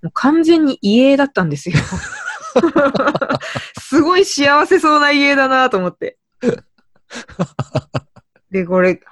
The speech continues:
Speaker 1: 外そうかな。なんかちょっと自分のことながら不謹慎かなとか思ったけど。
Speaker 2: <laughs>
Speaker 1: うん。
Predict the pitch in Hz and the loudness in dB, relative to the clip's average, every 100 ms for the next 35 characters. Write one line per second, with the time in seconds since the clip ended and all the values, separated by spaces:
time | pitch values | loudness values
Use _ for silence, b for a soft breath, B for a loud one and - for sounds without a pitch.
0 | - 202 190 254 415 440 427 254 240 247 | -6 -4 -2 -2 2 4 4 2 2 2
1 | 220 202 240 208 202 180 - 214 170 220 | 2 2 0 0 0 -2 -8 -10 -4 0
2 | 311 392 415 403 415 339 240 214 - 320 | 2 2 2 2 2 2 2 0 0 -2
3 | 381 - 240 214 208 208 214 202 208 214 | -2 -2 -4 -2 0 -2 -2 -2 0 -2
4 | 185 175 160 - 143 156 175 170 120 117 | -2 0 0 -2 0 0 2 0 -2 -2
5 | 117 | -8